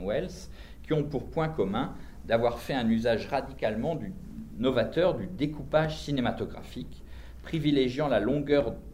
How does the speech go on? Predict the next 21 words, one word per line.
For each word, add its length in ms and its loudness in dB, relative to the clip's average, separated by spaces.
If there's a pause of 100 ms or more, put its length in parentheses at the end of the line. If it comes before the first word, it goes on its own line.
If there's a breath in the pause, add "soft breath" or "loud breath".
le, 220 0
par 160 0
exemple 260 0
la 80 0
longueur 440 2
des 100 -2
plans, 480 -2
le 80 -10
plan 240 -4
séquence, 680 -4
la 80 -10
profondeur 640 0
de 80 -4
champ, 320 -6 (360 loud breath)
la 60 -4
continuité 800 -2
contre 480 -2
le 120 2
montage. 680 -4 (560 loud breath)
Et, 240 6
euh, 380 0